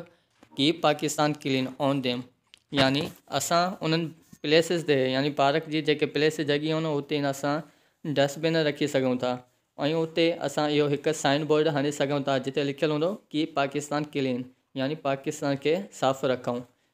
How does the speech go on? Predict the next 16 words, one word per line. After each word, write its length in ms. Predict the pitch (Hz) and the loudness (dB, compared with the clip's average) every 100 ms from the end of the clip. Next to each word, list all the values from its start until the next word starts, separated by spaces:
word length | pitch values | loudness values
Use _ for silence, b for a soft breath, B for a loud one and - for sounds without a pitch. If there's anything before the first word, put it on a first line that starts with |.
| - | -4
يعني 200 | 131 147 151 | -2 0 0
ڪجهه 180 | 147 143 | -2 0
سائين 220 | 139 147 | -2 0
بورڊ 140 | 143 147 | -2 0
جي 40 | 143 | 2
ذريعي 200 | 135 135 | 2 2
اسان 200 | 131 139 135 | 0 0 0
ماڻهن 200 | 135 139 143 | 0 -2 -2
کي 80 | 135 | -2
آگاهه 300 | 127 131 135 131 | -2 -2 -2 0
ڪري 160 | 123 160 | -2 -2
سگهون 240 | 131 120 120 | -4 -4 -4
ٿا. 100 | 120 113 - _ _ _ _ _ _ _ 1017 1047 508 _ 508 _ _ _ _ _ _ _ _ _ _ _ _ _ _ | -6 -8 -12 _ _ _ _ _ _ _ _ _ _ _ _ _ _ _ _ _ _ _ _ _ _ _ _ _ _
حمزه, 340 | 165 143 139 131 131 - _ _ | -2 0 2 0 -2 -12 _ _
گريٽ, 380 | 143 139 135 131 - _ - 143 | 2 4 4 2 -6 _ -6 2
ليٽس 240 | 135 160 | 4 2